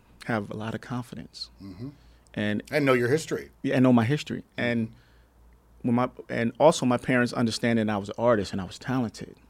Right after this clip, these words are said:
Speaker 1: and put, and, and, and pushing me in that direction.
Speaker 2: Mm-hmm.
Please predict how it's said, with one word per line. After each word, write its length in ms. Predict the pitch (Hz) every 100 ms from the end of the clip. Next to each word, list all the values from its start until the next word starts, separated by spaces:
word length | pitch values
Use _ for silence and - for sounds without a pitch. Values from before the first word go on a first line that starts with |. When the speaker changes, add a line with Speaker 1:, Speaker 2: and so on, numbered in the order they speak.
| _ _ _ _ _ _ _
Speaker 1:
and 200 | - 104
put, 220 | - 143 123
and, 160 | 113 -
and, 140 | 113
and 160 | 113 110 _ -
pushing 340 | - 147 135
me 120 | 117 110
in 100 | 110
that 180 | 107
direction. 560 | 113 107 131 - - - - 98
Speaker 2:
Mm-hmm. 220 | 90